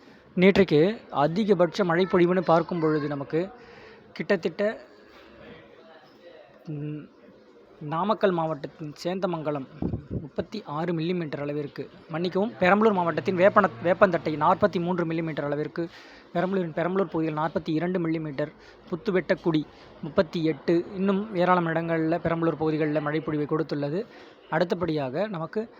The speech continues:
நாமக்கல் மாவட்டத்தின் சேந்தமங்கலம் முப்பத்தி ஆறு மில்லிமீட்டர் அளவிற்கும், ராசிபுரம் இருபத்தி ரெண்டு, புதுச்சத்திரம் பதினேழு, பரமத்தி வேலூர் இரண்டு, இன்னும்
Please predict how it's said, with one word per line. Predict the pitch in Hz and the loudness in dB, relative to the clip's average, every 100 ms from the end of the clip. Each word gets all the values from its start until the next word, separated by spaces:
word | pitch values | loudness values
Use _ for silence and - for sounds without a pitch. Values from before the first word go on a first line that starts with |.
| - | -8
நாமக்கல் | 165 170 185 175 | 2 2 4 0
மாவட்டத்தின் | 160 143 139 180 | -4 -6 -6 -4
சேந்தமங்கலம் | 185 175 156 | -2 -2 -4
முப்பத்தி | 147 175 156 160 | -4 -4 -4 -4
ஆறு | 165 160 | 0 0
மில்லிமீட்டர் | 160 151 147 139 143 | 0 -6 -6 -6 -4
அளவிற்கும், | 143 151 156 | -6 -6 -2
ராசிபுரம் | 156 175 170 165 | -2 -2 -6 -4
இருபத்தி | 156 156 147 | -4 -4 -4
ரெண்டு, | 156 156 190 202 | -6 -4 -4 -6
புதுச்சத்திரம் | 170 175 170 170 160 | -8 -6 -6 -6 -6
பதினேழு, | 147 147 160 160 185 208 | -6 -6 -6 -4 -4 -4
பரமத்தி | 156 160 156 156 | -4 -4 -4 -6
வேலூர் | 147 165 | -4 -2
இரண்டு, | 151 156 147 - - - - - - - - - - | -2 -2 -4 -8 -12 -20 -20 -20 -20 -20 -20 -12 -2
இன்னும் | 190 | -2